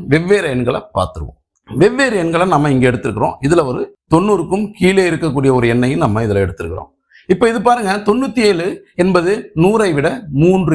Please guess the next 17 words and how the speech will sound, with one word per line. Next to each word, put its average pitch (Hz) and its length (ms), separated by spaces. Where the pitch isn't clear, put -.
எண்கள் 127 260
குறைவு, 98 340
தொண்ணூத்தி 196 420
ஐந்து 131 220
என்பது 110 280
நூறை 170 340
விட 127 120
ஐந்து 147 300
எண்கள் 104 340
குறைவு. 95 300
இப்ப - 180
இதுல 233 240
இருந்து 226 260
இதை 185 120
கழித்தாலும், 135 560
இதுல 180 260
இருந்து 160 220